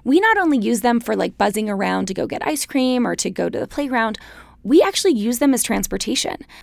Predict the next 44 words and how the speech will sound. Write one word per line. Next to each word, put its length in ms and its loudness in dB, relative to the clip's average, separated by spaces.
I 140 2
ride 240 2
the 80 -6
scooter 340 -2
to 240 -2
the 80 -4
co-working 520 -2
space. 500 -2
We 80 -4
can 160 -2
ride 180 -2
it 120 -6
to 100 -8
the 100 -6
library. 800 2
We 60 -6
can 160 2
buzz 200 2
over 160 0
to 80 -8
the 80 -6
grocery 320 -2
store 220 0
to 80 0
pick 140 -4
something 280 -2
up 140 -6
really 160 -2
quick. 500 -6
Last 340 0
month, 260 0
Milo 380 2
and 140 2
I 180 2
rode 260 -2
the 80 -2
scooters 480 -4
up 200 -6
to 100 -8
the 80 -8
barber 320 0
shop 300 0
for 100 -6
his 320 -8